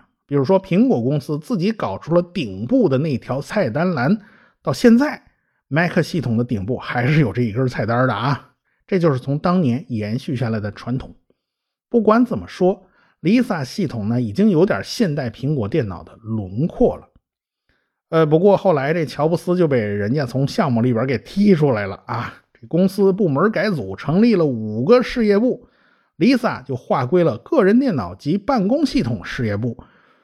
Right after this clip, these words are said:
呃，这个部门的负责人他不是乔布斯啊，乔布斯呢也没能当上公司副总裁啊，只当了一个董事会主席。这董事会主席基本上就是一安慰奖，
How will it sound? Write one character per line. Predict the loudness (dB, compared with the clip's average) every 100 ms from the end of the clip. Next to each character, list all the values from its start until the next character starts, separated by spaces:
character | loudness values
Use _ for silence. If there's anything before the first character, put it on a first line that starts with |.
| _ _
呃， | 2 2 4
这 | 0 0
个 | 0
部 | 2 2
门 | 2 2
的 | 0
负 | -2 -2
责 | 0
人 | 2 0 -2
他 | -4
不 | 0 0
是 |
乔 | 0 -4
布 | -8
斯 | -10 -20 _
啊， | -14 -12 -14 -20
乔 | -6 0 0
布 | 2
斯 | 2 2
呢 | 2 0
也 | -2 0
没 | 2 2
能 | 2 2
当 | 2 2 2
上 | 2
公 | 2 2
司 | 2 -2
副 | -2 -2
总 | -2 -4
裁 | -4 -6 -6 -14 -14
啊， | -6 -6 -6 -12 -20 _ _ _
只 | -8 2
当 | 4 4 0
了 |
一 | 0 4
个 | 4
董 | 2 -6 -8
事 | 0 0
会 | 2 0
主 | -2 -6
席。 | -10 -6 -6 -4
这 | -2
董 | 0 2 4
事 |
会 | 4 2
主 | -4 -4
席 | -4
基 | 4 4
本 | 4 0
上 | 0
就 | 2
是 | 2
一 | -2
安 | 0 0 2
慰 | 2
奖， | 0 -8